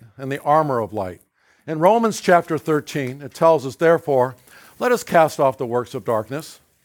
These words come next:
and let us put on the armor of light. Let us walk properly as in the day, not in revelry and drunkenness, not in lewdness, lust, not in strife and envy, but put on the Lord Jesus Christ,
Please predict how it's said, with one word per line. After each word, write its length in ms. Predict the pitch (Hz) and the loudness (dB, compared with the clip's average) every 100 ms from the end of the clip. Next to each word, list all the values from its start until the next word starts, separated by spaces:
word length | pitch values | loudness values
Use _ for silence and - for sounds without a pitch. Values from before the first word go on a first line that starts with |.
| _ _ _ _ _ 156 | _ _ _ _ _ -10
and 140 | 160 | 0
let 140 | 180 | 2
us 120 | 185 - | 2 0
put 220 | 190 175 | -2 2
on 200 | 160 160 | 2 0
the 120 | 175 | -4
armor 400 | 185 180 190 185 | 0 0 2 -2
of 120 | 165 | -2
light. 340 | 165 165 123 - _ _ _ _ _ _ _ | 2 2 2 -4 _ _ _ _ _ _ _
Let 160 | 156 196 | 0 2
us 160 | 233 - | 2 2
walk 320 | 202 196 _ | 2 2 _
properly 520 | 180 190 170 135 131 | 2 2 2 -6 0
as 200 | 135 127 | 0 0
in 80 | 147 | -6
the 100 | 139 | -2
day, 380 | 147 147 107 98 104 _ _ _ - | 2 2 2 -4 _ _ _ _ -10
not 140 | 175 | -6
in 60 | 151 | 2
revelry 340 | 147 143 143 | 4 4 2
and 100 | 139 | 0
drunkenness, 560 | 127 143 139 135 139 143 | -2 -2 -2 -2 -4 -2
not 180 | 139 135 | -2 -2
in 100 | 123 | -2
lewdness, 360 | 131 131 117 | -2 -4 -4
lust, 340 | 135 135 135 - _ - | 4 4 4 -4 _ -12
not 180 | 151 175 | 0 0
in 80 | 190 | 0
strife 400 | - 156 151 147 | -4 2 4 2
and 100 | 135 | -4
envy, 420 | 127 113 120 117 _ _ _ _ _ _ _ | -4 -2 -4 -6 _ _ _ _ _ _ _
but 220 | 180 175 | -6 -6
put 240 | - 226 226 | 0 4 6
on 340 | 196 170 165 | 8 6 4
the 120 | 151 | 0
Lord 340 | 143 151 170 139 | 2 4 2 0
Jesus 480 | 147 147 123 143 | -6 -8 -8 -16
Christ, 560 | - 120 107 104 - _ | -14 -6 -6 -6 -18 _